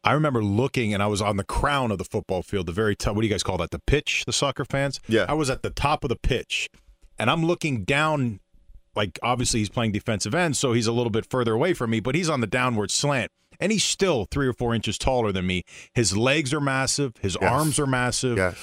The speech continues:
Speaker 1: I've never seen a human being built like this. He looked like the, the Fox Sunday Sports robot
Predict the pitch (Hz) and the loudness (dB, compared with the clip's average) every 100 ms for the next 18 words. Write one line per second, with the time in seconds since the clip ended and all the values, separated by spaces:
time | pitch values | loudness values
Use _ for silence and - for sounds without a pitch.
0 | - 127 135 156 170 - 165 123 135 127 | -2 0 2 2 0 0 0 0 0 0
1 | 104 117 95 117 110 98 92 - 160 180 | 0 -2 0 -2 -2 -4 -2 -2 0 0
2 | 170 151 - 120 113 - - 127 - 147 | 0 0 2 2 0 -4 -6 -4 0 0
3 | 151 - - 151 143 127 123 - - 139 | 0 0 0 0 0 0 0 -2 0 0
4 | 127 - - - - _ _ _ 107 139 | 0 -2 -4 -4 -8 _ _ _ 2 2
5 | 135 101 85 | 2 0 -2